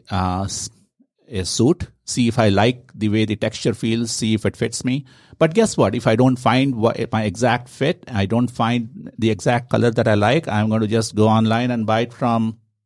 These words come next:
you know, one of several. Obviously, Amazon is being one of them.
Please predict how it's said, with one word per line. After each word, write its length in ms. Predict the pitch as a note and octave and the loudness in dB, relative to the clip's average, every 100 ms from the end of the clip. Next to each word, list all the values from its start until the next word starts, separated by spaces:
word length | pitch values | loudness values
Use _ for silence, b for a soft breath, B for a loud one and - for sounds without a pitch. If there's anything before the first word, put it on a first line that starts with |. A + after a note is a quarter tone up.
| _ _ _ _ _ _ _ _ _ _ _ | _ _ _ _ _ _ _ _ _ _ _
you 120 | A2+ | 0
know, 100 | F2+ | 2
one 180 | E2 F#2+ | 0 0
of 160 | D#2+ - | -2 -4
several. 480 | - F#2 E2 F#2 | 0 0 2 2
Obviously, 360 | F#2 F2+ E2+ F#2 | 2 0 -2 -4
Amazon 440 | F2+ F#2 F#2 F2 | 0 0 0 0
is 60 | E2+ | -2
being 200 | F2 E2+ | -2 -2
one 160 | F2 F2+ | 0 0
of 100 | E2+ | 0
them. 280 | F#2 D3 | -2 -4